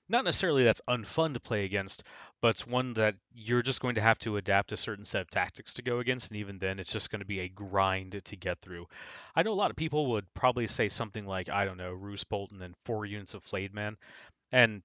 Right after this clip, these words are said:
that can be a very annoying list, but it's got some glaring weaknesses about how to go about approaching it if you know what you're doing. If you don't know what you're doing, that list is probably a nightmare. This one is in similar veins here.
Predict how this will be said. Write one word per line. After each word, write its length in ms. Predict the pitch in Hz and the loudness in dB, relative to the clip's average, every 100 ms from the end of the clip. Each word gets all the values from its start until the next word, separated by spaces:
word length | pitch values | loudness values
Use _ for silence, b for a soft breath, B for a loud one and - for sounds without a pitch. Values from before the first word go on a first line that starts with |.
| - | 4
that 180 | 135 | 6
can 140 | 151 160 | 6 2
be 140 | 135 | 2
a 60 | 123 | 4
very 360 | 110 151 139 | 6 8 8
annoying 340 | 117 110 104 98 | 4 2 -4 -4
list, 240 | 98 - | -6 -6
but 140 | 104 95 | -6 -10
it's 100 | - | -2
got 220 | 110 - | 0 0
some 340 | 107 95 92 - _ | -6 -12 -14 -18 _
glaring 420 | 110 104 104 95 | -2 0 0 -2
weaknesses 680 | 92 101 135 - 120 113 - | -8 -10 -10 -10 -8 -8 -8
about 420 | 95 95 92 - - | -4 -2 -2 -6 -6
how 180 | - | 0
to 80 | 107 | 0
go 120 | 98 | 0
about 200 | 98 95 | -4 -4
approaching 380 | - - 117 135 | -4 -6 -4 -2
it 80 | 139 | -2
if 160 | - 160 | -4 -6
you 100 | 135 | -4
know 100 | 113 | -4
what 100 | 90 | -4
you're 80 | 82 | -6
doing. 300 | 90 85 82 B B B | -8 -8 -12 B B B
If 220 | 123 107 | -8 -6
you 120 | 98 92 | -4 -4
don't 200 | 98 101 | -4 -4
know 60 | |
what 100 | 113 | -6
you're 60 | 110 | -4
doing, 260 | 120 127 123 - | -2 -4 -4 0
that 160 | 98 | 0
list 200 | 98 - | 0 -8
is 60 | 113 | -8
probably 340 | - 98 117 | -4 -2 -2
a 20 | |
nightmare. 380 | 131 139 98 80 - _ b b b | -2 -4 -4 -10 -14 _ b b b
This 240 | 131 185 180 | 0 2 2
one 180 | 185 | -2
is 200 | 180 135 | -2 -2
in 120 | 135 113 | -2 0
similar 520 | - 139 127 107 95 | 0 0 0 -2 -2
veins 360 | 90 90 90 | -4 -6 -6
here. 280 | - 95 85 | -6 -4 -6